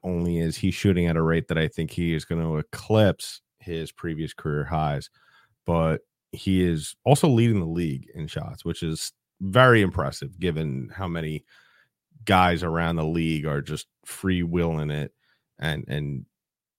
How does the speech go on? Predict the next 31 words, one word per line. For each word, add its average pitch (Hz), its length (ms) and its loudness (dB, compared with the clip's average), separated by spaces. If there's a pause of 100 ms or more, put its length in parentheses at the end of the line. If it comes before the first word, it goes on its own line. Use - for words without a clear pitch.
(340)
shooting 101 400 4
it 78 180 -2
towards 90 240 2
the 85 60 -2
goaltender 82 360 0
with 76 160 -2
reckless 82 320 0
abandon. 78 560 -2
And 85 480 0 (1040)
I 120 80 8
think 143 240 4
that's 147 180 4
where 139 120 6
we're 127 40 4
gonna 113 140 6
start. 92 400 4
And 82 100 0
I 90 100 2
think 98 180 -2
that's 95 160 2
a 92 40 0
good 85 260 0
place 92 280 0
to 80 80 -8
start 87 400 0
when 78 100 -2
you, 82 160 -2
when 90 160 2
you 98 120 4
talk 127 400 6
about 95 400 2